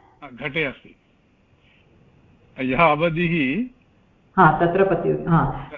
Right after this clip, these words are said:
Speaker 2: घटः,
Speaker 1: तत्र
Speaker 2: घटे,
Speaker 1: प्रतियोगिता।
Speaker 2: घटे एव प्रतियोगिता अस्ति। आम्।
Speaker 1: हा, तर्हि एवं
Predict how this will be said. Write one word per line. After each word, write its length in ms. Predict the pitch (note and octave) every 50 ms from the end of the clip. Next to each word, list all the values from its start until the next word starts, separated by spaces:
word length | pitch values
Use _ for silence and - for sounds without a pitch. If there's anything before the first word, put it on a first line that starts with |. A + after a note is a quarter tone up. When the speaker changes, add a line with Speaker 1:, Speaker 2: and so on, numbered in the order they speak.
| -
Speaker 2:
घटः, 140 | F#3 F3+ F#3
Speaker 1:
तत्र 260 | F#3 G3+ G3 F3+ F3
Speaker 2:
घटे, 20 | E3+
Speaker 1:
प्रतियोगिता। 500 | E3+ E3+ E3 F3+ F3 F3 E3+ E3+ F3 F3
Speaker 2:
घटे 260 | E3+ - - - F3
एव 140 | E3+ F3 E3+
प्रतियोगिता 520 | E3+ D3+ - D#3+ D3+ D3 C#3 C#3+ C#3 C#3+
अस्ति। 440 | C#3 C3 C3+ - - C3 - - - -
आम्। 180 | D#3+ D3 C3+
Speaker 1:
हा, 380 | C3+ C3+ - - - - - - - _ -
तर्हि 260 | C#3+ D3+ E3+ F3 - - _ _ _ _ _ _ _ _ _ _ _ _ _ -
एवं 340 | C3+ D3 D#3+ E3 E3+ C#3